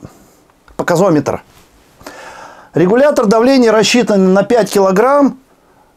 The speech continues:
выполняет свою работу только тогда, когда сюда приходит больше пяти. Если пять, если приходит давление меньше пяти, например, вот так, понятное дело, что в линии давление будет столько, сколько выдаёт насос.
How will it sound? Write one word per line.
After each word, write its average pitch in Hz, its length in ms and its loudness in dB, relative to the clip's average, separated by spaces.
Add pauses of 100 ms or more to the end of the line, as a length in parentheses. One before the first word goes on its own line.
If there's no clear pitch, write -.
(140)
выполняет 208 920 0
свою 208 260 2
работу 220 380 2
только 214 340 0
тогда, 214 400 0
когда 202 320 2
сюда 214 300 0
приходит 220 500 0
больше 208 400 2
пяти. 170 500 -2 (180)
Если 214 420 0
пять, 196 480 -2 (340)
если 202 280 0
приходит 208 440 0
давление 202 420 2
меньше 208 360 0
пяти, 220 380 0
например, 196 500 0
вот 180 240 -4
так, 156 340 -2 (500)
понятное 202 420 0
дело, 196 240 2
что - 180 -2
в 175 80 2
линии 269 240 2
давление 214 460 0
будет 226 300 0
столько, 233 260 -2
сколько 208 280 -2
выдаёт 160 400 0
насос. 120 420 -4